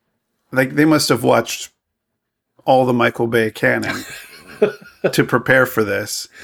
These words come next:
They got it down to the green coloration, you know, the, the color on,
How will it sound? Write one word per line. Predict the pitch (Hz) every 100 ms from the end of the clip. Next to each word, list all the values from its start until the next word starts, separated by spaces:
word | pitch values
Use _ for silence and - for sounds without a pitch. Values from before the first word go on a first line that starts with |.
| - - -
They | - 143
got | 151 156
it | - 127
down | 139 139 139 135
to | - 127 120 113 110 - _ _ _ _ _ _ _ _ _ -
the | 117 117
green | 113 123 131 135 131 135 135 123 _ _ _ -
coloration, | - 131 127 117 123 123 151 147 147 139 _ _ _ -
you | 139
know, | 123 117 110
the, | 113 107 - 277 _ _ _ _ _ _ _ _
the | - 117
color | - 151 156 151 143 151 _ -
on, | 131 117 117